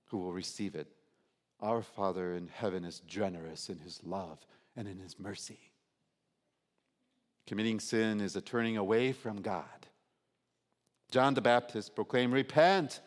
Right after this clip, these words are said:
and believe." To repent is to re-, come back to God, and to come back to God is to come home. You call out to God with all your heart.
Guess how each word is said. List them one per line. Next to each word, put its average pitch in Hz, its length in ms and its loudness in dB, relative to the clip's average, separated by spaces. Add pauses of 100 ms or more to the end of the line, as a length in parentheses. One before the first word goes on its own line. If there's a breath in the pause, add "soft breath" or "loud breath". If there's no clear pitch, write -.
(280 loud breath)
and 151 180 4
believe." 160 600 2 (2000)
To - 80 -4
repent 131 500 2
is 113 160 -4
to 104 240 -4 (480 soft breath)
re-, 107 220 0 (100)
come 117 200 0
back 107 280 2
to - 80 -8
God, 85 480 -4 (100)
and 98 120 -8
to 95 80 -12
come 98 180 -8
back 98 280 0
to 104 100 -8
God 90 260 0
is 87 160 -8
to - 80 -12
come 101 280 -10
home. 95 560 -8 (3000)
You 131 220 -10
call 127 320 2
out 104 280 0
to 104 100 -8
God 82 460 -8 (520)
with 95 120 -8
all 143 120 -4
your 180 100 -6
heart. - 520 -12